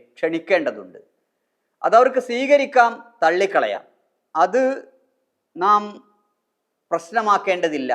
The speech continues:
അത് അവരുടെ സ്വാതന്ത്ര്യം. പക്ഷെ നമ്മുടെ ഉത്തരവാദിത്തമാണ് അള്ളാഹുവിലേക്ക്,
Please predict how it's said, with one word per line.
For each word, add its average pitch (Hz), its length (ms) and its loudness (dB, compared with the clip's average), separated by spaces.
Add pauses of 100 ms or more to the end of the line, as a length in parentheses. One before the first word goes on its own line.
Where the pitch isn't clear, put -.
അത് 175 100 -2
അവരുടെ 190 460 2
സ്വാതന്ത്ര്യം. 120 560 -4 (720)
പക്ഷെ 208 140 -2
നമ്മുടെ 262 500 4
ഉത്തരവാദിത്തമാണ് 165 960 0 (580)
അള്ളാഹുവിലേക്ക്, 196 1300 -2